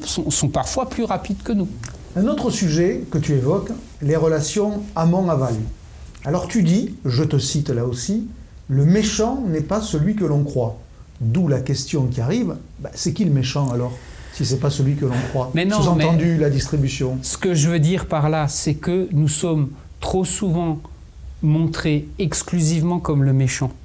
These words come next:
Speaker 1: Les cinq que nous sommes aujourd'hui, c'est tellement facile de nous pointer comme étant seulement les mo-, les,
Speaker 2: Bah, les
Speaker 1: les
Speaker 2: cinq, t'oublies qui ? T'oublies Lidl, t'oublies Aldi, t'e-, t'en oublies quand même du monde si t'en dis cinq, hein.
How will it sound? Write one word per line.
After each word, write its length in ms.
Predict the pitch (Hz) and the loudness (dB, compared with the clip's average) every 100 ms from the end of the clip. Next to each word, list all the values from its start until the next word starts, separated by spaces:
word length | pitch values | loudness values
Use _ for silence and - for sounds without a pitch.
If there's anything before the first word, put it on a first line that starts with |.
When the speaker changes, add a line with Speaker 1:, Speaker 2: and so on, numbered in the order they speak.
| - - - - - 127 | -18 -18 -18 -20 -6 0
Speaker 1:
Les 120 | 131 | 0
cinq 420 | - 185 170 165 | 0 0 -2 0
que 80 | 175 | 2
nous 160 | 151 | 4
sommes 320 | 151 - 160 147 | 4 2 2 4
aujourd'hui, 680 | 131 147 143 139 180 220 220 - - - | 4 4 4 4 2 0 -4 -16 -14 -4
c'est 260 | - 151 | -2 -2
tellement 320 | 165 185 190 170 | 0 0 2 0
facile 560 | 180 156 - 190 160 | 0 0 0 2 4
de 80 | 147 | 4
nous 160 | 147 147 | 4 2
pointer 560 | - 151 147 190 196 | 2 0 0 0 -2
comme 240 | 196 160 147 | 0 0 2
étant 340 | 147 180 180 | 0 -2 0
seulement 440 | 180 - 156 160 | 0 2 2 2
les 100 | 160 | 4
mo-, 160 | 147 143 147 | 4 2 0
les, 220 | 147 147 | 0 2
Speaker 2:
Bah, 100 | 131 | 2
les 100 | 139 | 2
Speaker 1:
les 40 | 139 | 2
Speaker 2:
cinq, 300 | 196 196 - | 0 0 2
t'oublies 280 | 147 143 | 4 4
qui ? 200 | 147 170 | 2 0
T'oublies 260 | 160 113 117 | 0 0 2
Lidl, 340 | 131 151 185 | 2 2 2
t'oublies 300 | 160 127 117 | 0 0 0
Aldi, 380 | 120 135 160 185 | 0 2 2 0
t'e-, 100 | 143 120 123 135 143 143 135 | 0 -4 -4 -6 -6 -6 -2
t'en 140 | 127 | 0
oublies 240 | 170 233 170 | 2 2 2
quand 60 | |
même 100 | 135 | 2
du 80 | 135 | 2
monde 160 | 131 123 | 2 0
si 100 | - | -2
t'en 140 | 123 | -2
dis 100 | 123 | -2
cinq, 300 | - 117 | -2 -2
hein. 100 | 120 | -2